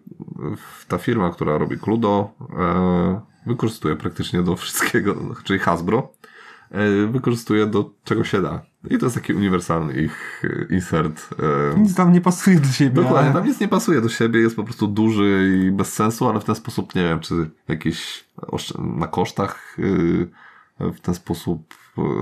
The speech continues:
Speaker 1: oszczędzają, czy nie wiem. No ale to duże pudełko jest przez to i, no ale widocznie takim pasuje i
Speaker 2: No,
Speaker 1: tak.
Speaker 2: ale to mam t-, taki sam zarzut mogę powiedzieć do większości insertów, które
Speaker 1: No tak.
Speaker 2: niby są pomyślane, jakoś tak nie do końca.
Speaker 1: Tak.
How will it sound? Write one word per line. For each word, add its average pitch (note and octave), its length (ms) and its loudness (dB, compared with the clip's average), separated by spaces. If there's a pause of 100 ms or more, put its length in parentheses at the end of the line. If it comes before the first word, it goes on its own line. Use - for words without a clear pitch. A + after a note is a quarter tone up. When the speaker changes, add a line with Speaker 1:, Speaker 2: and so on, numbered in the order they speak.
(840)
Speaker 1:
oszczędzają, E2 680 0
czy - 140 -12 (200)
nie D2+ 200 -2
wiem. E2 180 -6 (420)
No F#2 80 0
ale G#2+ 100 -2
to G#2+ 240 -4
duże G2 260 -2
pudełko D2+ 420 -4
jest - 340 -8
przez - 220 -10
to D#2+ 200 -4
i, E2 200 -2 (540)
no F3+ 60 0
ale A#3 100 2
widocznie E3 320 0
takim A2 260 -2
pasuje D#2 380 -2
i - 60 -2
Speaker 2:
No, D3+ 60 -4
Speaker 1:
tak. D3+ 100 0
Speaker 2:
ale C#3 100 2
to C3 80 -2
mam B2 260 0
t-, A2 400 -10 (100)
taki - 200 -4
sam B2+ 180 0
zarzut A#2+ 260 0
mogę A2+ 160 2
powiedzieć A2 260 -2
do G#2 100 -4
większości G2+ 440 -6
insertów, F#2+ 420 -6
które F2+ 220 -4 (240)
Speaker 1:
No A#2 160 0
tak. A2 100 2
Speaker 2:
niby E3+ 180 4
są E3+ 160 2
pomyślane, B2+ 640 0
jakoś G#2 240 -6
tak - 160 -10
nie G2+ 60 -4
do F#2+ 80 -4
końca. F#2 280 -4 (300)
Speaker 1:
Tak. - 100 -16